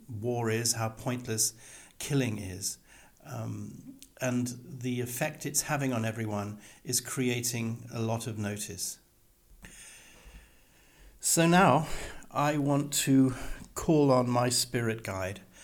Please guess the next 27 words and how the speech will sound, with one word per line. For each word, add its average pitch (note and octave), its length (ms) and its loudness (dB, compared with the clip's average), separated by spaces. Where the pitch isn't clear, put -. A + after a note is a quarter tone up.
and A2+ 260 -2
ask A#2 420 0
if A2 160 -6
my A2 160 -2
spirit G#2+ 420 -2
guide G#2 320 -4
is G2 160 -4
there A2 460 -4
and A2+ 240 0
invite A2 720 0
her A#2 400 -2
to - 160 -8
communicate A2 680 -4
with G#2+ 200 -4
me, A2+ 380 -6
or A#2+ 220 0
indeed A#2+ 480 -4
to A#2 400 -2
invite A2+ 420 2
anybody A2 480 0
who A2 200 -6
would G#2 140 -6
like G#2 220 -6
to - 160 -8
communicate G#2 640 -6
with G2 220 -12
me. F#2+ 340 -12